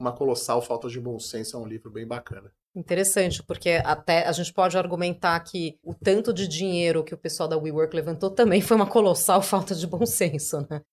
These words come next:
Speaker 2: Uma
Speaker 1: Com
Speaker 2: falta de due
Speaker 1: certeza, né?
Speaker 2: diligence, talvez.
Speaker 1: É, valuation é o preço que você quiser pagar, basicamente. O Adam Newman fala isso na série, né? Então,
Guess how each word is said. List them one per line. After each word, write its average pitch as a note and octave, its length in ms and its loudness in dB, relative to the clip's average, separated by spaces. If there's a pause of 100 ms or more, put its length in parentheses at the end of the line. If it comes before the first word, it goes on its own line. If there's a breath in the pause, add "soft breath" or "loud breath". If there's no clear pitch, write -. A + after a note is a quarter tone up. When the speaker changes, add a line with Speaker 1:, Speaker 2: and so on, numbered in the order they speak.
Speaker 2:
Uma E3+ 180 -2
Speaker 1:
Com F3+ 60 0
Speaker 2:
falta F3+ 320 2
de F3+ 180 0
due G3+ 140 4
Speaker 1:
certeza, G3 180 6
né? F#3 60 6
Speaker 2:
diligence, E3 380 2
talvez. D#3 400 2
Speaker 1:
É, F#3 140 6
valuation D#3 580 6
é - 20 8
o G3+ 60 6
preço F3+ 360 2
que - 120 -10
você G3 640 -2
quiser F#3 340 -2
pagar, C3+ 380 4
basicamente. A#2 640 -2
O A#2 60 0
Adam A#2 180 0
Newman B2 240 -2
fala C3 360 2
isso C3+ 200 -4
na D#3+ 100 -2
série, B2+ 440 2
né? A#2 160 -8
Então, B2 380 -6